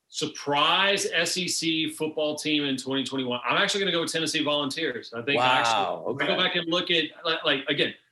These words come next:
Speaker 1: surprise being that I don't think they're gonna be a complete dumpster fire. But I go
Speaker 2: Right.
Speaker 1: back and looked at, you look at Heupel and what he was able to do with the offense when he first took over at Missouri. We saw it at U C F.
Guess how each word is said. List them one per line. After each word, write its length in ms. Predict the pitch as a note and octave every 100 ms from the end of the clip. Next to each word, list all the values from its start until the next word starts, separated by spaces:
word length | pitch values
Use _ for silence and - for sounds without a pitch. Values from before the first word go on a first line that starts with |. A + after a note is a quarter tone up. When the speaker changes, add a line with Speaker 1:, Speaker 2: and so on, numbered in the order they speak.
| -
Speaker 1:
surprise 960 | - F3 - F#3 G3+ G#3 E3 D3+ C#3
being 320 | C3+ D3+ D3+
that 120 | C#3+
I 60 | C3+
don't 140 | C#3+
think 160 | C#3 C#3+
they're 80 | C#3
gonna 120 | C#3
be 100 | C3+
a 60 | B2
complete 300 | A#2 C3 A#2
dumpster 380 | C#3+ C3 A#2
fire. 300 | - G2 F#2 F#2+
But 100 | B2+
I 60 |
go 120 | C3+ D#3
Speaker 2:
Right. 80 |
Speaker 1:
back 260 | D#3+ D#3 D#3
and 80 | D3
looked 320 | D3 D#3 D3+
at, 240 | C#3+ C#3 C3+ - _
you 120 | - D#3
look 120 | E3+
at 100 | C3+
Heupel 460 | C#3+ E3+ E3+ F#3
and 80 | E3+
what 120 | D3+
he 60 | C#3+
was 160 | D3+ C#3+
able 140 | D3+
to 100 | D3
do 140 | C3 D3
with 80 |
the 100 | B2+
offense 440 | B2 C3 C#3 D3+ C#3+
when 80 | B2+
he 60 |
first 260 | B2 C3+ C3
took 120 | C#3+
over 340 | C3+ B2+ B2+
at 60 | B2
Missouri. 520 | A2+ A2 B2+ C#3+ D#3
We 100 | C3+
saw 260 | A#2 B2 C3
it 60 |
at 140 | C3 B2
U 120 | B2
C 280 | C4+ - A2+
F. 240 | A#2+ D3+